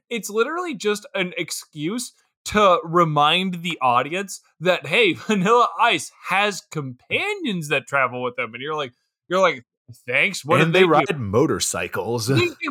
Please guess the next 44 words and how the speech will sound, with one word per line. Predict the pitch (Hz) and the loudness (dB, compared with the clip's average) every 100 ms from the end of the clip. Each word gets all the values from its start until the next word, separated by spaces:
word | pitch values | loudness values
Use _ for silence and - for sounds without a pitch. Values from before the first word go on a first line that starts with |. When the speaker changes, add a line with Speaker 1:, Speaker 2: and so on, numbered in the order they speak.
| 208 | 0
Speaker 1:
ride | 247 262 | 0 2
motorcycles | 220 277 269 285 269 254 208 | 0 0 2 2 2 2 2
and | 185 | -2
do | 156 214 | -2 -4
nothing. | 190 233 156 - _ | 0 0 -2 -10 _
They | 262 277 | -2 2
literally | 262 311 339 | 2 2 0
break | 185 165 165 508 - - | -2 0 2 2 0 -6
dance | 269 302 311 - | -2 -2 -4 -2
and | 208 170 | 0 0
watch | 147 233 - - | 2 2 0 -12
T | 208 196 | -14 -10
V. | 160 131 123 - _ | -8 -8 -10 -16 _
That | 196 262 | -2 0
is, | 285 - | -2 -4
that | - 262 | -2 -2
is | 320 156 | -2 -4
the | 151 | -8
things | 127 190 320 262 | -2 -2 -2 -8
that | 277 247 | -8 -6
they | 285 | -4
do, | 330 151 123 | -4 -4 -6
and | 127 | -10
you're | 170 | -4
like, | 190 160 _ _ _ _ _ _ _ _ - | -4 -4 _ _ _ _ _ _ _ _ -4
"I | 156 175 | 0 0
did | 127 147 135 | -2 -8 -6
it. | 143 | -4
Do, | 147 147 131 | -2 -2 -4
do | 156 | -6
they | 147 127 | -4 -4
do | 131 127 | -4 0
other | 131 170 208 | 2 4 2
things? | - 339 427 - - _ _ | -2 -10 -10 -12 -14 _ _
No? | 127 175 349 453 - _ _ _ _ _ 156 | 0 4 6 6 4 _ _ _ _ _ 0
All | 269 | 2
right." | 370 147 113 - - | 2 0 -2 -8 -12
Speaker 2:
They | 85 120 196 | -2 0 2
rap. | 202 92 78 104 82 - _ - - | 0 -4 -2 -2 -2 -8 _ -12 -4
That's | 107 - - - | -4 -4 -6 -4
what | 170 - | -4 -2
they | 110 131 104 | -2 0 -2
do. | 90 80 73 80 98 | -6 -12 -12 -2 0
<laughs> | 190 | 0